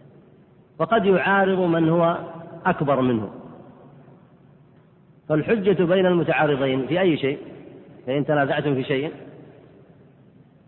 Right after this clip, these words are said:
فردوه إلى الله والرسول إن كنتم تؤمنون بالله واليوم الآخر. لكن كثير من الناس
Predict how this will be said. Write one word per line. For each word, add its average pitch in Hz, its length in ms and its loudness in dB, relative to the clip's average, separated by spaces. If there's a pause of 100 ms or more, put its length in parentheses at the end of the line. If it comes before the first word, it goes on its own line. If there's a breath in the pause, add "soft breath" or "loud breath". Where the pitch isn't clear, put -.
(260)
فردوه 143 540 0
إلى 127 160 0
الله 139 380 2 (1080)
والرسول 156 480 0 (120)
إن 127 80 -2
كنتم 139 300 -2
تؤمنون 123 420 0
بالله 123 300 0
واليوم 143 300 2
الآخر. 98 280 -4 (1300 loud breath)
لكن 185 360 2
كثير 180 300 2
من 185 100 2
الناس 185 300 2